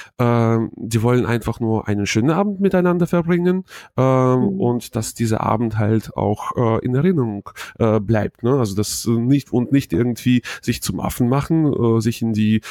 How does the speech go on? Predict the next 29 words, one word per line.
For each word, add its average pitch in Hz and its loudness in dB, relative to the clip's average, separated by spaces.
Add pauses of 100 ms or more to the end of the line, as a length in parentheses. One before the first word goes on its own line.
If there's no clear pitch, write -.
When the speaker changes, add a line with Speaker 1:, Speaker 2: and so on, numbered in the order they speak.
(180)
Speaker 1:
äh, 117 2
in 110 0
die 107 0
total 113 -2
verschwitzten 117 -2
Klamotten 107 -2
irgendwie 139 0 (240)
schmeißen 147 0
und 123 0
auftreten. - -2 (160)
Speaker 2:
<laughs> - -12
Speaker 1:
Äh, 117 2
ich - -4
würde 117 2
niemals 123 2
zulassen, 117 0
dass, - -4
ähm, 107 0
das - -2
bei 98 0
mir 113 2
auf - -4
Hochzeiten, - -2
äh, - 0 (240)
so - -4
der - -6
Fall 90 -4
wird. - -18 (920)
Speaker 2:
Okay. 196 -6